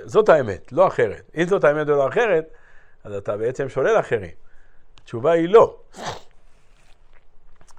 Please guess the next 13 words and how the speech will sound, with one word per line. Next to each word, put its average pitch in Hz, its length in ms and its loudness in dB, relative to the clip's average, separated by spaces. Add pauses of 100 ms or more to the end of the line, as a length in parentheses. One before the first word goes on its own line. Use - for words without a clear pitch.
(460)
כשאתה 107 320 -4
כללי 131 360 0
באמת, 202 640 4 (1040)
אז 113 120 -6
אתה 127 180 0
יכול 165 540 -2 (260)
לשתף 117 640 -2
בין 120 440 -2 (160)
ודאות 131 680 -4 (1160)
לבין 139 680 -2 (1400)
פתיחות 175 600 -10
ונתינת 117 560 -6
מקום. 92 320 -14